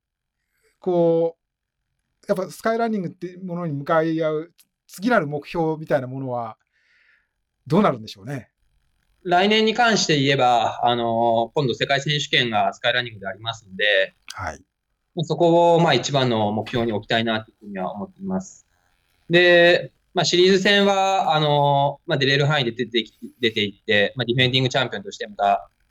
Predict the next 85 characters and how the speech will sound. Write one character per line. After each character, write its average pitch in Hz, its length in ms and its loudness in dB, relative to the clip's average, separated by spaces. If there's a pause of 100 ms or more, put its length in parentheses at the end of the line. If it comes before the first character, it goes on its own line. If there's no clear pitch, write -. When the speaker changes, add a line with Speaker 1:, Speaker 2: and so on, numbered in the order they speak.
(100)
Speaker 2:
あ 104 180 -4
の、 95 880 -2 (400)
今 180 160 2
度 117 100 4
は 98 220 2
マ 147 140 0
ー 156 60 0
ク - 80 -4
さ 120 80 -4
れ 104 100 -2
る 107 80 2
側 110 200 2
な 113 100 0
の 98 120 -6
で、 98 480 -2
Speaker 1:
う - 60 -16
ん。 - 160 -16 (300)
Speaker 2:
ま 143 80 0
あ、 - 20 2
よ 127 80 4
り 139 140 4
一 139 100 -4
層 143 560 2
勝 143 120 -4
つ - 40 -10
の 117 80 -4
が 104 100 -4
難 98 120 -6 (180)
し - 60 -10
く 120 80 -8
な 113 80 -2
っ - 20 -4
て 113 80 -6
く - 80 -8
る 104 60 -8
の 95 80 -8
か 101 100 -12
な 107 160 -4
と 110 80 -10
い - 40 -12
う - 20 -14
ふ 110 80 -8
う - 20 -4
に 95 80 -6
思 95 180 -6
い 101 40 -4
ま 104 100 -4
す 104 100 -14
け 92 120 -2
ど 87 80 -8
も、 92 400 0 (180)
Speaker 1:
う - 40 -14
ん。 - 140 -14
Speaker 2:
ま 147 100 -2
あ、 - 20 -4
そ 151 80 2
う - 20 -2
い - 20 -2
っ - 0 -
た 160 60 2
中 160 220 2
で 113 80 4
し - 120 -4
っ - 40 -20
か 113 100 -6
り、 98 380 -4
あ 101 180 -2
の、 90 340 -10 (400)
ス - 80 -20
カ 113 120 0
イ - 20 0
ラ 107 80 0
ン 107 60 0
ナ 98 60 -2
ー - 20 0
ワ 98 80 4
ー 104 40 2
ル 110 60 0
ド - 40 0
シ 113 100 -4
リ 117 80 2
ー - 20 -8
ズ 101 40 -8
で 95 80 -4
も、 95 280 -4